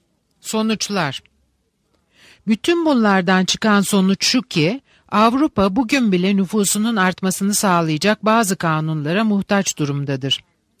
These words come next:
Nitekim eskiden Yunan politikacılarının bize durmadan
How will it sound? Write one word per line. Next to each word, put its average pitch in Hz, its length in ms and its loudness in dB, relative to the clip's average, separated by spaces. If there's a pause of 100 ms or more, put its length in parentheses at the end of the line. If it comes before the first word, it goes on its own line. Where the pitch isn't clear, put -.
(360)
Nitekim 226 520 0
eskiden 214 500 0
Yunan 240 440 0
politikacılarının 165 1080 -2
bize 196 340 0
durmadan 196 640 -2